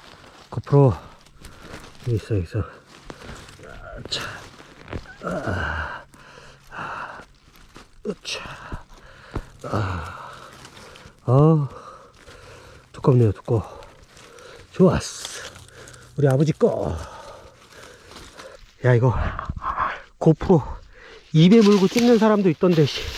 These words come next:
이게, 이게 얼마나 크길래. 안 물려, 안 물려, 나는. 아. 어? 우리 선생님들한테 좋은 영상 보여드려야지.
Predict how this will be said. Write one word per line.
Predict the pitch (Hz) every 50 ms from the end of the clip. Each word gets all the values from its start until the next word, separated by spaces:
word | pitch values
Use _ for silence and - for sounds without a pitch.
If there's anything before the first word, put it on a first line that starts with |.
| - - - - - - - - - - -
이게, | 156 165 139 - - 226
이게 | 185 160 156 151 123 131
얼마나 | 160 196 220 240 233 233 208
크길래. | 180 - 226 190 180 180 165 139 113 - - - - - - - - - - - - - -
안 | 139 160 196
물려, | 220 247 220 196 165
안 | 147 160
물려, | 180 175 156 147
나는. | 123 117 110 104 92 - - - - - - - - - - - - - - - - - -
아. | 95 90 - - - - - - - - - - - - - - - - - - - - - - - - - - - - - - - - - - - - - - - - - - - - - - - - - - - - - - - - - - - - - - 117
어? | 123 147 170 - - - - - - - - - - - - - - - - - - - - - - - - - - - -
우리 | 131 123 120
선생님들한테 | 117 156 175 175 196 190 175 165 156 147 143 135 123 120 - 147 147 123 - - - - - - - - - - - - - - - - - - - - - - -
좋은 | 135 135 147 160 151
영상 | 143 139 131 131 143 135 123
보여드려야지. | 113 117 113 120 120 104 113 104 104 98 95 92 90 110 143 151 156 156 156 151 151 143